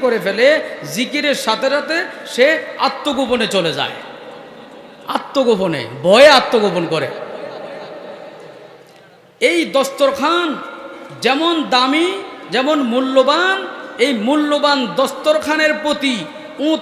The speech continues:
পেতে থাকা ইবলিসের সংখ্যাও যোগ যোগ অনেক। দারুল উলুম দেওবন্দ থেকে শুরু করে, দা-,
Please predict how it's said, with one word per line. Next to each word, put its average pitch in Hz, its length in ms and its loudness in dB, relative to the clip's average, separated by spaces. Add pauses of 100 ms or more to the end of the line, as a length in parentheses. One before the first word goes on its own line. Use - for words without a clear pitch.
(140)
পেতে 320 240 -2
থাকা 294 300 2
ইবলিসের 277 540 2
সংখ্যাও 269 640 4 (320)
যোগ 320 240 2
যোগ 277 220 4
অনেক। 262 440 4 (1000)
দারুল 240 320 2
উলুম 233 300 0
দেওবন্দ 233 420 2
থেকে 285 200 0
শুরু 240 260 0
করে, 226 360 2 (1080)
দা-, 240 240 4